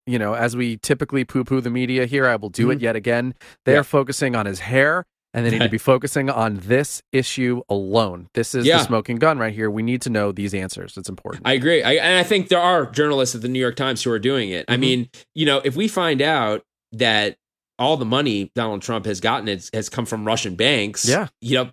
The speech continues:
Speaker 2: that might very well explain what his, uh, you know, why, why he has that attitude towards Putin. You know,
Speaker 1: Mm-hmm.
Speaker 2: Putin is Russia.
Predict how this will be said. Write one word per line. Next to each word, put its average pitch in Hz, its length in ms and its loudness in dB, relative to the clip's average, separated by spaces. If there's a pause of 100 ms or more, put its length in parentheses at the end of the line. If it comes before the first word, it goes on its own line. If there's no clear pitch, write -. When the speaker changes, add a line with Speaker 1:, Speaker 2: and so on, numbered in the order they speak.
Speaker 2:
that - 340 2
might 135 400 -2
very 143 260 0
well 175 220 -2
explain 175 680 0
what 135 420 -2
his, 139 500 0
uh, 127 460 0 (340)
you 131 80 0
know, 123 100 2
why, 117 220 0
why 123 320 0
he 123 160 2
has 120 220 0
that 120 120 2
attitude 120 560 -2
towards 101 300 -4
Putin. 82 520 -10
You 117 100 -4
know, 107 100 0
Speaker 1:
Mm-hmm. 113 160 -4
Speaker 2:
Putin 135 300 -2
is 196 240 2
Russia. 76 500 -8